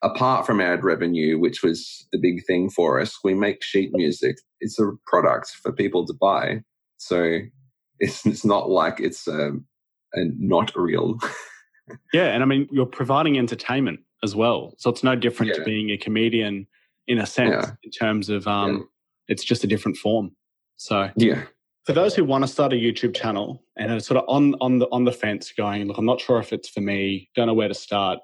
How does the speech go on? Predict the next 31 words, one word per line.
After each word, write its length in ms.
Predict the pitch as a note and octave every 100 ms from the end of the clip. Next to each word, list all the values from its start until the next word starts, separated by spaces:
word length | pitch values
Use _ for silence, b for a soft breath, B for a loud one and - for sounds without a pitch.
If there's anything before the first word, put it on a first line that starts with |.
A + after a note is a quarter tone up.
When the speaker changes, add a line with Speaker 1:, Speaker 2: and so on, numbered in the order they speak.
| _
Speaker 2:
what 240 | - C3 C#3+
recommendations 720 | C#3+ C3+ A#2 A2 G#2+ A#2 G2+
would 140 | G2
you 100 | G#2
have? 160 | A2+ A2 _ _ _ _
Speaker 1:
I'd 140 | A2+
say 560 | A2+ C3 B2 B2 B2+ B2 - _ _ _ _
decide 500 | - A2 A2 G#2 A2+
on 380 | A2+ A2 G#2+ G2+
doing 400 | G2 G2+ F#2+ G2
content 560 | - F#2 F#2 G2 F2 -
that 180 | E2 -
you 320 | F#2 F#2 F2 _ C#2 _ _
like 400 | - D2+ C3 -
doing, 500 | D2 B1+ C#2 A#2+ D3+ _ _
something 360 | - F2+ - G2+
that 140 | -
you 140 | F#2+
enjoy. 360 | F2 F2+ F2+ F2+
It 160 | - B2
depends 360 | C#3 D#3 D#3+
if 220 | A2 F2
you're 260 | F#2+ F2 F2 -
serious 540 | - G#2+ G#2+ F#2 F2
about 260 | F2 E2 B1+
making 320 | D2+ G2+ F#2
a 40 |
big 260 | C#2 E2 -
thing 200 | G#2 G#2
of 120 | F#2
it 160 | C#2